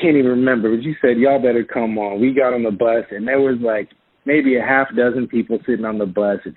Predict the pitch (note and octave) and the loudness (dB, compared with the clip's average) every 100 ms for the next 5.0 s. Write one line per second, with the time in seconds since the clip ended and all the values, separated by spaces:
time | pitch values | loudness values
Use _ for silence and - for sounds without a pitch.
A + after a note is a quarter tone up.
0 | - C3+ B2+ A#2 A#2+ A2+ A#2 G2 F#2+ F2 | -2 0 2 2 0 0 -2 -4 -6 -8
1 | F2+ - D3+ D3+ C3+ B2+ B2+ - - A2+ | -8 -2 0 2 2 2 0 -4 -8 -4
2 | G#2+ F#2+ F2+ - - - - - A#2+ A#2+ | -4 -6 -8 -14 -20 -20 -14 -6 -2 0
3 | A#2 A2 A2+ G2 - - - - - - | 2 2 2 0 -6 -20 -20 -20 -20 -20
4 | - - - B2+ A#2 B2 A#2 G#2+ A#2 F#2+ | -20 -8 0 2 4 2 2 0 0 -2